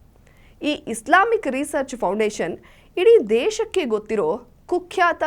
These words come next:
ಜಾಕಿರ್ ನಾಯಕ್ನ ಒಡೆತನದ್ದು ಅನ್ನೋದು ಇಲ್ಲಿ ವಿಶೇಷ. ಇನ್ನು ನಂಬರ್ ಫೈವ್, ಚೈನೀಸ್ ಗವರ್ಮೆಂಟ್. ಎಸ್, ಎರಡು ಸಾವಿರದ ಆರು ಹಾಗೂ ಎರಡು ಸಾವಿರದ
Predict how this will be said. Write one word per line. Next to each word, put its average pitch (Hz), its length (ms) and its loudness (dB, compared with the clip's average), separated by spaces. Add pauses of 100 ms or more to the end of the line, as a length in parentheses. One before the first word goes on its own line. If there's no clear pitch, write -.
ಜಾಕಿರ್ 247 540 -2
ನಾಯಕ್ನ 214 400 -4
ಒಡೆತನದ್ದು 190 720 -4
ಅನ್ನೋದು 175 360 -6
ಇಲ್ಲಿ 539 240 0
ವಿಶೇಷ. - 440 -8 (1080)
ಇನ್ನು 285 140 0
ನಂಬರ್ 302 240 2
ಫೈವ್, 320 260 4 (880)
ಚೈನೀಸ್ 349 480 2
ಗವರ್ಮೆಂಟ್. 156 540 -2 (760)
ಎಸ್, - 500 -2 (380)
ಎರಡು 254 200 0
ಸಾವಿರದ 302 300 2 (240)
ಆರು 226 280 4
ಹಾಗೂ 269 280 -2
ಎರಡು 233 180 -2
ಸಾವಿರದ 240 300 -2